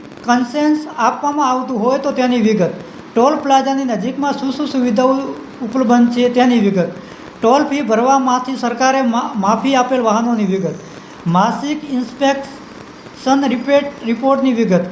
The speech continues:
આ સિવાય અન્ય માહિતી જેવી કે હેલ્પલાઇન નંબર, પોલીસ સ્ટેશન નંબર, પ્રોજેક્ટ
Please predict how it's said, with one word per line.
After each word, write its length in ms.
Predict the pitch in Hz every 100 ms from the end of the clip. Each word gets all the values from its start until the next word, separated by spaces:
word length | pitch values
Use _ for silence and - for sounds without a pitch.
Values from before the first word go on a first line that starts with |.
| - -
આ 160 | 240 294
સિવાય 280 | 269 277
અન્ય 260 | 240 226 285
માહિતી 340 | 262 262 262
જેવી 240 | 208 226 254
કે 160 | 233
હેલ્પલાઇન 380 | 196 202 240 247
નંબર, 300 | 240 240 247
પોલીસ 280 | 240 233 247
સ્ટેશન 300 | 240 247 254
નંબર, 280 | 240 233 240
પ્રોજેક્ટ 500 | 240 220 196 233